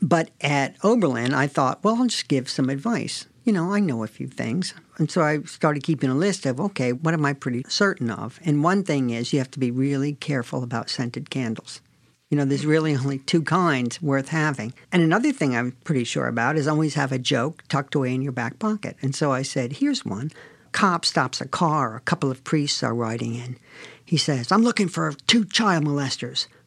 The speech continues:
The priests think for a moment. 'We'll do it,' they say."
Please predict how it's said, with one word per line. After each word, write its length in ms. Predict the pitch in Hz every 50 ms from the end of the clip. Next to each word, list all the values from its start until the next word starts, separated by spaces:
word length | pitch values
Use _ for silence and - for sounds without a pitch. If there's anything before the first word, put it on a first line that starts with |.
| _ _ _
The 80 | _ 143
priests 380 | 139 - - 151 135 135 - -
think 240 | - 139 143 139
for 100 | - 143
a 60 | 135 120
moment. 400 | 113 117 120 117 113 123 - - _ - _ _ _ -
'We'll 340 | 330 311 294 285 294 285 214 - - _
do 220 | 339 330 302 294
it,' 240 | 269 196 - - - - - - - -
they 160 | - 139 139 123
say." 380 | - - 139 123 120 135 -